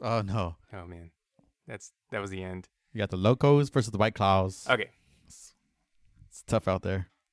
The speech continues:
Speaker 2: Versus the Truly. So the, uh, this is in no specific order, but this is a description and a slight, um, review, I guess, of, of each of these. So the first one on my list is Truly, which was created by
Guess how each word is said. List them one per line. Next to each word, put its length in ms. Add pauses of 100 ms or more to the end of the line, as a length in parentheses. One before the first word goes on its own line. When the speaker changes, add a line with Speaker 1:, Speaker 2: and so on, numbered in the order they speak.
(140)
Speaker 2:
Versus 240
the 100
Truly. 480 (360)
So 280
the, 220
uh, 300
this 180
is 100
in 240
no 140
specific 560
order, 540
but 240
this 160
is 160
a 180
description 720
and 220
a 140
slight, 380 (260)
um, 640 (520)
review, 360
I 80
guess, 260
of, 280
of 220
each 160
of 80
these. 280 (420)
So 160
the 60
first 200
one 100
on 60
my 80
list 240
is 220
Truly, 500 (280)
which 200
was 640
created 240
by 140